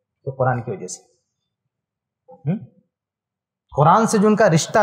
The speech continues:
تھا، قرآن پڑھنے اور سننے کا جو شوق تھا ان کے اندر، اسی بنیاد پر اللہ رب العالمین نے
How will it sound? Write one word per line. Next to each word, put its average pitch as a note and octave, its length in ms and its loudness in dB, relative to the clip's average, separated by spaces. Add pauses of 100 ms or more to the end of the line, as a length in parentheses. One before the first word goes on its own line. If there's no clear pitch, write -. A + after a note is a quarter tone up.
تھا، D#3 160 2
قرآن F3+ 400 4
پڑھنے F3 460 4
اور F3+ 120 6
سننے F#3+ 360 4
کا G#3 120 2
جو F#3 140 4
شوق B3 500 2
تھا G3 100 2
ان E3+ 180 4
کے D#3+ 120 2
اندر، A#3+ 320 4 (1080)
اسی G3+ 280 2
بنیاد E3+ 560 6
پر G#3 60 2
اللہ F3+ 320 4
رب D#3 180 2
العالمین D3+ 440 4
نے A3 300 4